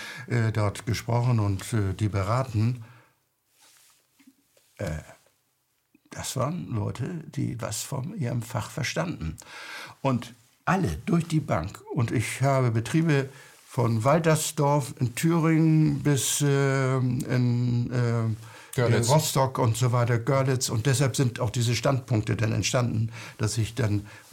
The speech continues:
Speaker 1: wo ich dann diesen Kontakt immer mehr ausbaute. Und, ähm, und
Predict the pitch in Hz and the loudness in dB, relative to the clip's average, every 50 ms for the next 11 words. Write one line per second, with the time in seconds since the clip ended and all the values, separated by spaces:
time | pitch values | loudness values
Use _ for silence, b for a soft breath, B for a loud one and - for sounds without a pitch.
0 | - - - - 127 120 120 - - 110 107 101 104 104 107 - 110 101 - 127 | -20 -18 -8 -2 0 0 0 0 0 -2 -2 -2 -2 -2 0 0 0 0 0 -2
1 | - - - - - - - 117 113 110 107 110 113 117 110 98 107 - - - | -4 -4 -6 -12 -6 -2 0 2 2 2 2 2 2 0 0 0 -2 -4 -4 -4
2 | 123 120 104 - 139 143 151 B B B B B B B B B B B B B | -4 -4 -2 -2 -2 -4 -4 B B B B B B B B B B B B B
3 | _ _ - 135 131 127 - - - 151 143 139 135 135 127 110 104 - - - | _ _ -2 -2 -2 -2 -4 -2 2 2 4 4 4 4 2 0 0 -4 -10 -18
4 | - _ _ _ _ _ _ _ _ _ _ _ - 277 165 131 131 120 113 113 | -20 _ _ _ _ _ _ _ _ _ _ _ -6 -2 0 0 0 0 -2 -4
5 | - - - 127 123 | -8 -8 -6 -6 -6